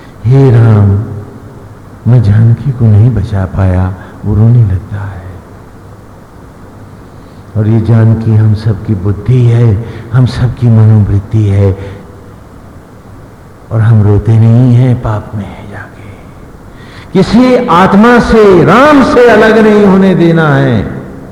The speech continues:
वो गीध रो रहा है कि लिप्साओं में भटक गई मनोवृत्ति को ही आत्मा में इसकी रोक नहीं पाया। और हम खुश हैं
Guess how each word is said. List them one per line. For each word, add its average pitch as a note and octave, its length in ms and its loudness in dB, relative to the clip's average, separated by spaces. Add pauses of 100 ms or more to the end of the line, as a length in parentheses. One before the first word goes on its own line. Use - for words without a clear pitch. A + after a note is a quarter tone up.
(1900)
वो B2 160 -2
गीध B2 400 0
रो A2+ 260 0
रहा G#2+ 360 0
है F2+ 360 0 (3000)
कि A2+ 400 0
लिप्साओं B2 640 0
में A#2+ 160 4
भटक A#2 380 -2
गई G#2+ 340 0 (580)
मनोवृत्ति A#2+ 760 0
को C3 160 -2
ही A#2 200 4
आत्मा G#2 420 0
में G#2 220 2
इसकी G2+ 300 -4
रोक G2 340 -4
नहीं F#2+ 260 -4
पाया। F#2 580 -8 (1160)
और A#2 60 2
हम A#2+ 260 4
खुश B2 360 0
हैं C#3+ 560 0